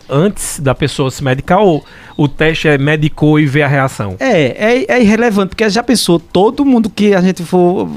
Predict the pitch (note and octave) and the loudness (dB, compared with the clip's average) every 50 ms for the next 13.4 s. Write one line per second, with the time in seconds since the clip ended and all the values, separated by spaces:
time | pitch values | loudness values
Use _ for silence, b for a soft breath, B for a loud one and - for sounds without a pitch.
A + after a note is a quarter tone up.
0 | - - - - - - - F#3 F3 D#3 D#3+ - - A2 - - - - - _ | -14 -16 -20 -20 -12 -6 -4 -4 -4 -4 -4 -4 -4 -4 -2 -4 -6 -12 -8 _
1 | - F3+ F#3+ F#3+ G#3+ G3+ F3+ F#3+ - - F#3 F3 F#3 F#3 F3+ E3 - E3+ E3 E3 | -2 -2 -2 0 0 -2 -2 -2 0 -2 -2 0 0 0 0 0 0 0 0 0
2 | E3 - - E3 E3+ - D#3+ D#3 F3 D#3 D#3 D#3+ D#3+ D3+ - - D#3+ D#3+ E3 D#3+ | -2 -2 -4 -4 -4 -2 -2 -2 -2 0 0 0 0 0 0 0 0 0 0 0
3 | D#3+ D3+ D#3+ E3 D#3+ D#3 D3 - D#3+ - - D#3 D3+ D#3 C#3+ - - D3+ C#3+ - | 0 2 0 0 0 -2 -2 -4 -4 -2 -2 -2 -2 -2 -2 -2 -2 -2 -2 0
4 | E3 D3+ D3 D3+ D3 B2 C3+ D3 D3 C#3+ D3 D3 C#3 C#3 C#3 D#3 F#3 F3+ B B | 0 0 2 2 0 0 0 0 0 2 2 2 2 2 0 0 -2 -6 B B
5 | B B B B C#3 C#3+ E3+ F#3+ G3+ G#3+ A#3+ A3+ - F#3 D#3+ - F#3+ F3 - F3+ | B B B B -2 0 0 0 0 0 -4 -4 -4 -4 -4 -2 -2 0 0 -2
6 | F3 G#3+ G3 F#3 F#3+ F3 - F3+ E3+ E3+ F3 E3 D3+ - - D#3 D3+ D3+ D3+ C#3 | 0 0 0 0 0 0 0 -2 -2 0 0 -2 -2 0 0 -2 0 0 0 0
7 | C3+ C3+ C#3 C#3 - E3 D#3 E3 D#3 F#3+ G3 - - G#3 G#3 E3 C#3+ - D3+ C#3 | 0 0 -2 -2 -2 -2 -2 0 0 -2 -2 -2 -2 -2 0 0 0 0 -2 0
8 | C3+ C#3 C#3+ - - D3+ C#3+ B2+ - - B B B B B B B B - - | 0 0 -2 -4 -6 -6 -6 -6 -8 -10 B B B B B B B B -6 -4
9 | C#3+ C3+ C3+ D3 C#3+ - - C#3+ C3 - - D3 C#3 C#3 - - - C#3 C#3 C3+ | -2 0 0 0 0 0 0 0 0 0 0 -2 -2 -2 -2 -2 -2 -2 -2 0
10 | C#3+ C#3 C#3 B2+ - - C#3 C3+ C3+ B2+ - - C3 - - C3+ C3 - C3+ - | 0 -2 -2 -2 -2 0 0 0 0 0 0 -2 -2 -2 -2 -2 0 0 0 0
11 | - D3 B2+ - C#3+ C3+ C3+ C3 - - C#3+ C#3 C#3 C3+ C3+ C3 - E3 D#3+ C3+ | -2 -4 -4 -2 0 0 0 0 0 0 0 2 2 2 0 0 0 0 0 0
12 | A2 G#2 - B B B B B D#3 F3+ - A3+ A#3 A#3+ B3 A#3 A#3 A3 G3+ G3+ | 0 -2 -4 B B B B B -2 0 0 0 0 0 0 0 0 -2 -2 -4
13 | G3 G#3+ G#3+ A3+ A3 - A#3 B3 | -2 -2 -2 -2 -4 -6 -8 -10